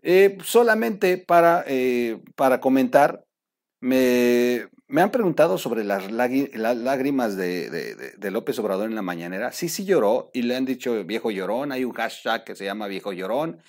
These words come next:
y todo, pero aguas, aguas, porque es un recurso, es como, como esa mujer que te quiere, <laughs> este,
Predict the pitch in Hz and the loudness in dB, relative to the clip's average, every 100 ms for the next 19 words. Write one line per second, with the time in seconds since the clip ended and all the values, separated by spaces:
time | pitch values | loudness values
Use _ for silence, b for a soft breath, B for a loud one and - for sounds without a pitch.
0 | B B B 131 151 143 139 135 139 113 | B B B 2 4 6 4 4 6 6
1 | 123 80 - - b b b - 175 190 | 4 -2 -6 -18 b b b 4 8 8
2 | 151 - 123 180 202 339 320 160 - 113 | 6 2 0 2 4 2 4 2 0 -2
3 | 120 - 127 226 - _ _ b b - | -2 0 -2 -4 -8 _ _ b b 4
4 | 180 - 339 339 190 139 110 104 101 101 | 4 6 4 6 8 8 6 4 4 2
5 | 98 92 - _ _ _ _ _ _ _ | 2 0 -4 _ _ _ _ _ _ _
6 | _ _ - 127 147 196 262 233 - 165 | _ _ -4 2 4 6 6 6 4 0
7 | - 220 131 - 147 185 180 139 107 95 | 0 -2 -2 -2 0 2 2 2 2 0
8 | 92 90 90 90 87 - _ _ _ - | -4 -6 -6 -8 -10 -14 _ _ _ -12
9 | - - 214 170 151 131 - | -6 -4 0 4 6 4 -2